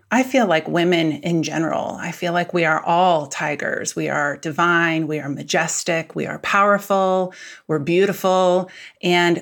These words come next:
sometimes there can be this feeling that we're being held back. So there's this, you know, beautiful tiger on the cover, and then you'll see a shadow of bars. So it looks as if the tiger might be in a cage, but you're not totally sure if it is or not.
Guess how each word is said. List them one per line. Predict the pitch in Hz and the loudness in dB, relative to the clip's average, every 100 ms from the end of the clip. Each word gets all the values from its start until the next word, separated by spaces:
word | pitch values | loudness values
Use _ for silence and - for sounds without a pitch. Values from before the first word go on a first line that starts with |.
| - | -2
sometimes | - 220 226 247 233 226 | 2 2 2 2 2 2
there | 180 | 0
can | 180 185 | 0 -2
be | 175 170 170 | 0 2 2
this | 160 156 - | 0 -2 -2
feeling | 180 180 180 165 160 | 2 2 2 2 0
that | 160 160 - - - | 0 -2 -4 -16 -8
we're | 180 180 | -2 0
being | 175 165 160 | 2 2 0
held | 156 156 156 139 | 0 -2 -2 -2
back. | - - - - - - - | -2 -2 -8 -14 -20 -20 -10
So | - - 175 | -2 0 2
there's | 175 170 | 2 0
this, | 175 - - - | -4 -6 -12 -8
you | 220 190 | 0 2
know, | 160 | 2
beautiful | 165 233 262 285 | 2 2 2 2
tiger | 220 208 202 | 2 2 2
on | 185 | 2
the | |
cover, | 180 185 175 170 | 2 0 2 2
and | 170 | 2
then | 170 | 2
you'll | 175 170 | 2 0
see | - 180 | 0 0
a | 151 | 0
shadow | - 170 165 151 - - - | 0 0 0 -2 -4 -6 -6
of | 160 151 | -6 -4
bars. | 143 - - - - - - - | -4 -2 -4 -8 -10 -14 -16 -4
So | - 180 170 - | 2 2 2 2
it | 185 | 0
looks | 190 302 311 | 2 0 2
as | 240 214 | 2 2
if | 190 - | 0 0
the | |
tiger | 180 175 170 165 | 0 0 0 0
might | 165 202 220 | 2 0 0
be | 202 | 2
in | 165 | 2
a | |
cage, | 165 170 160 165 - | 0 -2 0 -2 -4
but | - | -2
you're | 180 | 0
not | 190 208 - | 2 0 -4
totally | - 220 202 185 | -2 2 2 2
sure | 175 - 165 | 0 0 0
if | - | -2
it | 175 | -2
is | - 156 | -2 -2
or | 147 | -2
not. | 151 147 - | -2 -4 -6